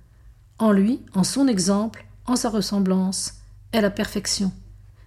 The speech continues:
C'est lui que nous aimons. C'est à lui que nous voulons être unis par une parfaite ressemblance. C'est lui notre bien-aimé. Tout ce qui est de lui,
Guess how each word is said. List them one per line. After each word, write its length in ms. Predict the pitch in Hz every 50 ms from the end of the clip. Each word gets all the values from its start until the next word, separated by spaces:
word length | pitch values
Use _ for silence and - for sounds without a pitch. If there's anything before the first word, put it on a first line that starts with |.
| - - - -
C'est 200 | - - - 220
lui 180 | 202 233 277 285
que 100 | - 226
nous 240 | 202 196 185 165 190
aimons. 220 | 190 185 180 180 - - - - - - - - - - - -
C'est 220 | - - 196 185
à 80 | 233 233
lui 220 | 233 269 302 302
que 80 | - 214
nous 120 | 202 196 190
voulons 260 | 190 208 208 208 208 185
être 200 | 226 220 208 - - -
unis 340 | 233 226 226 226 254 285
par 160 | - - 208 208
une 120 | 202 190
parfaite 360 | 240 214 - - - 240 233
ressemblance. 840 | - - 208 - - 214 208 190 190 185 180 175 - - - - - - - - - - - _ _ -
C'est 220 | - - - 226
lui 160 | 214 269 302
notre 260 | 285 240 190 - - 208
bien-aimé. 500 | 185 208 214 208 202 196 196 185 185 185 - - - - - - - -
Tout 140 | - 294 302
ce 120 | 294 - 254
qui 180 | 190 - -
est 40 | 226
de 120 | 185 220
lui, 360 | 220 202 202 214 240 285 -